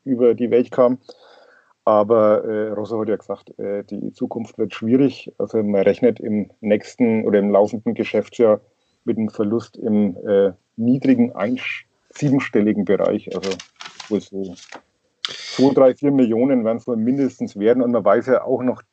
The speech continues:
da nicht genau, wie es weitergeht. Also am Freitag sind jetzt schon keine Zuschauer mehr erlaubt. Also die Szenarien sind auch unterschiedlich, die es da gibt. Ohne will ich noch mehr werden. Aber, ähm,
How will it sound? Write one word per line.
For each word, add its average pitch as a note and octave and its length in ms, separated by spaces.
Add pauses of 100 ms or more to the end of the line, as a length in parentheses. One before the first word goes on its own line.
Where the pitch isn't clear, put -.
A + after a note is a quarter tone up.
da G2+ 160
nicht B2+ 180
genau, A2+ 340
wie A#2+ 80
es A#2+ 120
weitergeht. A2 460
Also G#2 200
am G2+ 120
Freitag G#2+ 400
sind A2+ 140
jetzt A2 140
schon G#2+ 120
keine B2 300
Zuschauer A#2 340
mehr A#2 160
erlaubt. G#2+ 500
Also F#2+ 400 (360)
die A2 100
Szenarien G2+ 480
sind G#2+ 140
auch G#2+ 160
unterschiedlich, B2 500
die B2 80
es A2 100
da A#2 100
gibt. - 280 (2250)
Ohne A#2+ 160 (1800)
will G2+ 100
ich F2+ 100
noch F#2 120
mehr A#2 240
werden. B2 320 (840)
Aber, G#2+ 420
ähm, F#2+ 540